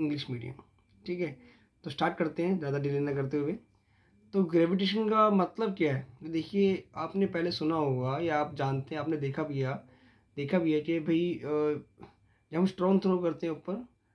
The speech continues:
तो वो प-, जो स्टोन है वो नीचे ही आता है, ठीक है, ये हम जानते हैं। तो, अ, और हमने देखा है कि भाई, हम न्यूटन के बारे में जानते हैं,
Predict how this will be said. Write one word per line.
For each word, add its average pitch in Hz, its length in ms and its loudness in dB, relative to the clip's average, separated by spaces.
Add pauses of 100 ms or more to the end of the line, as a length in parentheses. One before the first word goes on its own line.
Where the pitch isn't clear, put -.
(580)
तो 165 100 -4
वो 180 240 0
प-, 156 200 0
जो 156 160 0
स्टोन 165 340 0
है 175 60 2
वो 175 80 2
नीचे 160 240 4
ही 175 80 8
आता - 280 -6
है, - 120 -18 (400)
ठीक 220 140 -8
है, 156 200 0
ये 156 60 2
हम 156 80 4
जानते 135 340 0
हैं। - 180 -10 (480)
तो, 208 200 6
अ, 196 600 2
और 202 220 4
हमने 190 240 4
देखा 175 300 2
है 185 80 0
कि 185 100 -2
भाई, 196 180 4
हम 185 160 4
न्यूटन 175 300 2
के 190 80 2
बारे 170 220 0
में 180 100 4
जानते 143 300 0
हैं, 156 240 -8